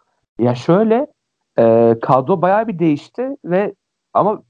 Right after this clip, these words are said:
şöyle de bir durum oldu. O çok şişkin kadroyu biraz daralttılar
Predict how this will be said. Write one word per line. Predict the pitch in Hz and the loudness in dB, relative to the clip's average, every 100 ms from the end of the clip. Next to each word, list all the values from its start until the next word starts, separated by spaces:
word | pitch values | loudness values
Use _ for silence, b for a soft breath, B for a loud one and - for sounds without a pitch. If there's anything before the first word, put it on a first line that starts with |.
| _ _ _ _ _ | _ _ _ _ _
şöyle | 151 170 | -2 -2
de | 190 | -4
bir | 156 | -4
durum | 147 135 | -4 0
oldu. | 117 113 | -2 2
O | 131 156 156 - _ | 2 4 2 -2 _
çok | - 180 | -6 -6
şişkin | - 170 - 202 | -8 -14 -10 -10
kadroyu | 175 185 165 190 190 | -2 -2 -2 -6 -4
biraz | 185 180 | -4 -2
daralttılar | 147 165 165 _ 202 208 | 0 -2 -2 _ -8 -8